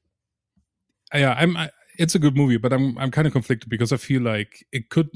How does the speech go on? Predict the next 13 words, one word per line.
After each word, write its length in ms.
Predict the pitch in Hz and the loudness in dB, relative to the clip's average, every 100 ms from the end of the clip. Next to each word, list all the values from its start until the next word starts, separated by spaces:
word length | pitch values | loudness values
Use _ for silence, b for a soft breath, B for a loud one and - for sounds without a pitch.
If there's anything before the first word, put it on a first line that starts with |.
| 131 | -4
could 120 | 151 | 0
have 100 | 151 | 0
been 180 | 123 123 | 2 0
a 60 | 113 | 0
lot 280 | 113 110 - | -2 -4 -4
better. 240 | 110 110 | -4 -2
You 160 | 107 107 | -2 -2
could 160 | - | -2
have 160 | 113 98 | -4 -4
had 380 | - 113 110 104 | -6 -2 -2 -4
a 60 | |
lot 320 | 110 110 107 104 _ | -6 -4 -6 -8 _
stronger 880 | - - - 110 107 107 104 104 101 | -20 -10 -6 -4 -4 -6 -6 -6 -10